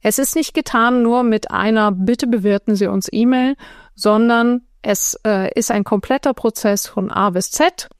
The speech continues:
Ich habe dazu auch einen kompletten Vortrag gemacht, äh, auf der Super-, Superstate zum Thema Gästebegeisterung muss nicht teuer sein, planbar bessere Bewertungen, ist auf YouTube veröffentlicht und schau's dir doch gerne mal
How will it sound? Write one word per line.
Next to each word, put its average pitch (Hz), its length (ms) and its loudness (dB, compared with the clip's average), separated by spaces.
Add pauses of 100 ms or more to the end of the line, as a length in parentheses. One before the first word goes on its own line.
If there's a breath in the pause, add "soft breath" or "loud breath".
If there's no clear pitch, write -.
(380)
Ich - 180 -6
habe 226 140 0
dazu 208 480 0
auch 202 440 2
einen 196 540 0
kompletten 185 480 -4
Vortrag 269 420 -4
gemacht, 220 520 0
äh, 196 340 0
auf - 160 -4
der 208 140 0
Super-, 220 380 -2 (360)
Superstate 226 600 -2
zum 208 180 -4
Thema 202 260 -2
Gästebegeisterung 202 1000 -2
muss 247 220 -2
nicht 277 220 -4
teuer 233 340 0
sein, 208 400 0 (460 loud breath)
planbar 208 480 2
bessere 190 340 0
Bewertungen, 190 680 0 (340 soft breath)
ist 294 240 0
auf - 160 2
YouTube 285 420 0
veröffentlicht 233 760 -2 (480 soft breath)
und 196 300 -2
schau's 185 300 -8
dir 185 120 -4
doch 180 180 -6
gerne 190 320 -6
mal 190 340 -4